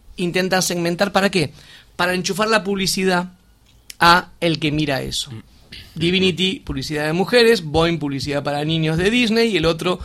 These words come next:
Speaker 1: o sea, cada uno va orientado.
Speaker 2: Ujú.
Speaker 1: Bien,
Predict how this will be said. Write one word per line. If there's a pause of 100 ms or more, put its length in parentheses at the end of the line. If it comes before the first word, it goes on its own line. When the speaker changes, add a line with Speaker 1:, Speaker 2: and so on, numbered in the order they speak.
(140)
Speaker 1:
o
sea,
cada
uno
va
orientado.
Speaker 2:
Ujú. (380)
Speaker 1:
Bien,